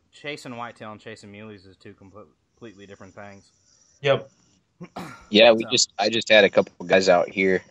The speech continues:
Speaker 3: out to, um, Madison to come out for the Vortex, uh, Open, our, our archery tournament we host. And, um, you know, I,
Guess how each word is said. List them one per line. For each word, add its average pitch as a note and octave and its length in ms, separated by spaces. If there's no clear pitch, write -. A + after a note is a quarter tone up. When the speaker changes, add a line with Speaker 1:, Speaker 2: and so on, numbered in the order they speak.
Speaker 3:
out F#2 220
to, F#2+ 340
um, F2 240
Madison F#2 560
to F2+ 200
come G#2 180
out G2 200
for F#2+ 140
the F#2 80
Vortex, F#2+ 680
uh, F2 260
Open, F#2+ 420
our, E2+ 340
our D#2+ 180
archery F#2 380
tournament F2 480
we F2 60
host. F2+ 420
And, F#2+ 380
um, F2 360
you G2+ 180
know, F#2 160
I, F2+ 100